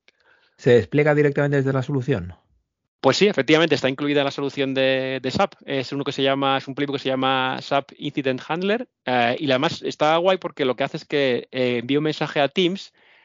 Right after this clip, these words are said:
Speaker 2: eh, lo que llamamos una adaptive card, es una, es una especie de, de visualización más bonita del mensaje de Teams que te permite tener unos, unos botones para interactuar con ese, con esa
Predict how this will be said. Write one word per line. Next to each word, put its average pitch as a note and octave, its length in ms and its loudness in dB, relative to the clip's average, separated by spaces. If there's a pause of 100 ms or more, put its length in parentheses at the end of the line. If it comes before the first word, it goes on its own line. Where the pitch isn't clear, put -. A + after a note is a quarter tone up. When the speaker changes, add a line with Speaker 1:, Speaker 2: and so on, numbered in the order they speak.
(160)
Speaker 2:
eh, B2+ 280 0
lo B2 80 0
que B2+ 100 -2
llamamos C#3 240 0
una C#3+ 320 0
adaptive D3 380 -2
card, C#3 240 -2
es A#2+ 140 -12
una, C3 300 -4
es C3 100 -10
una C3+ 120 -4
especie C3+ 360 -4
de, B2+ 360 2
de A#2+ 100 -6
visualización B2+ 460 -4
más C3+ 200 -2
bonita C3+ 380 -2
del B2+ 200 -4
mensaje C3 320 -8
de C#3 120 -2
Teams F3 320 0
que B2 100 -8
te B2 80 -4
permite C3 240 -4
tener C3 180 -2
unos, C3 240 -6
unos C#3+ 160 -12
botones D#3+ 500 -2 (360)
para C3 160 -2
interactuar C3 560 -2
con C3 140 -4
ese, A#2+ 520 -2
con B2 120 -6
esa B2 720 -4